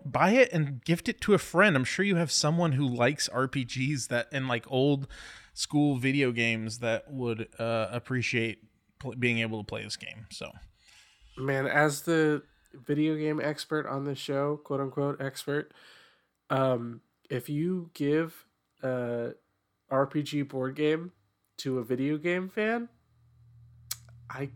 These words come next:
Speaker 2: guarantee you they will listen to you the second recommendation that you make.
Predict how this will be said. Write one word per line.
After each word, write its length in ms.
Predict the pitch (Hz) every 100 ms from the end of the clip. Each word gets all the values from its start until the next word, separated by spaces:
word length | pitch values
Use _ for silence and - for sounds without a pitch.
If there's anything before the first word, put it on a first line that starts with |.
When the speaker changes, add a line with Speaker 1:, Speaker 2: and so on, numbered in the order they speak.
| -
Speaker 2:
guarantee 760 | - 190 196 175 165 - 156 131
you 260 | 113 - - - -
they 180 | 135 135
will 280 | 135 131
listen 320 | 135 127 131 117
to 120 | 127
you 140 | 127
the 140 | 123 123
second 460 | - 120 - 123
recommendation 760 | 120 117 123 123 120 117 - 127
that 100 | 139
you 80 | 175
make. 300 | 117 151